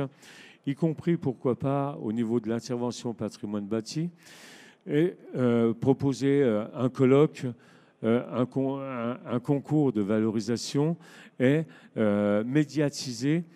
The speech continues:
euh, l'ensemble des œuvres qui seraient réalisées. Concevoir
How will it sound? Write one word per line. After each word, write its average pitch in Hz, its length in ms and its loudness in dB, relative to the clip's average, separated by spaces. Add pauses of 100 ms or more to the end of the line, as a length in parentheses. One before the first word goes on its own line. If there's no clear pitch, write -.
(320)
euh, 113 280 0
l'ensemble 131 800 0
des 113 360 -2
œuvres 156 500 -4
qui - 140 -14
seraient 135 440 -4 (280)
réalisées. 113 640 -4 (1200)
Concevoir 147 800 -2